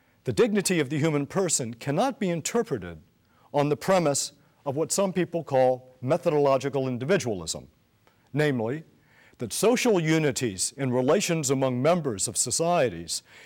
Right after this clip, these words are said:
can be reduced to non-social properties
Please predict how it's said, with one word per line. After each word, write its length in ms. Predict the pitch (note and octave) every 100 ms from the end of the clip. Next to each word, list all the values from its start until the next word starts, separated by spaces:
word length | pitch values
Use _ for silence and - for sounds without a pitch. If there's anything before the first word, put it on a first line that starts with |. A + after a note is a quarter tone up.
| -
can 160 | D#3 C3
be 140 | C#3+
reduced 520 | B2 B2+ F#3+ G#3 -
to 80 | C#3
non-social 640 | C#3 E3 G3 - D#3 - C3+
properties 800 | - F#3 F#3+ B2 F2 - -